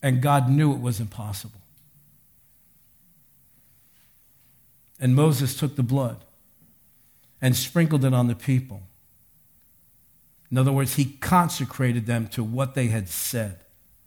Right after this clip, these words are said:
"This is the blood of the covenant which the Lord has made with you according to all these," what? "Words." So wh-, what was the mistake? The mistake was this.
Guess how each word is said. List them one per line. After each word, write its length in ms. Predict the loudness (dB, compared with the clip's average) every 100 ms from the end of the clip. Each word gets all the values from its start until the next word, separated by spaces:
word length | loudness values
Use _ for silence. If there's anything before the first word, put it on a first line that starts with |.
| _ _ _ _
"This 320 | 0 2 2 -2
is 200 | -4 -2
the 80 |
blood 320 | -2 0 0 0
of 100 | -2
the 80 |
covenant 400 | -2 -2 -2 -4
which 180 | -6 -6
the 60 | -6
Lord 220 | -4 -2
has 200 | -2 -2
made 260 | -4 -6 -8 _ _ _ _ -6
with 200 | -4 0
you 200 | 0 0
according 520 | -10 -4 0 2 2
to 220 | -2 -6 -8
all 360 | -4 -2 -2
these," 440 | -2 0 4 4 2
what? 420 | 0 0 0 -6 -20 _ _ -20 -16 -10
"Words." 720 | -6 -6 -8 -10 -10 -12 -14 -20 _ _ _ _ _ _ _ _ _ _ _ _ _ _ _ _ _ _
So 180 | -4 -2
wh-, 560 | -2 -4 -10 -12 -8 -6
what 140 | -4
was 120 | -4
the 80 | -2
mistake? 500 | -4 -4 -4 -6 -6
The 80 | -4
mistake 360 | -2 -2 -4
was 140 | -4 -4
this. 340 | -6 -8 -16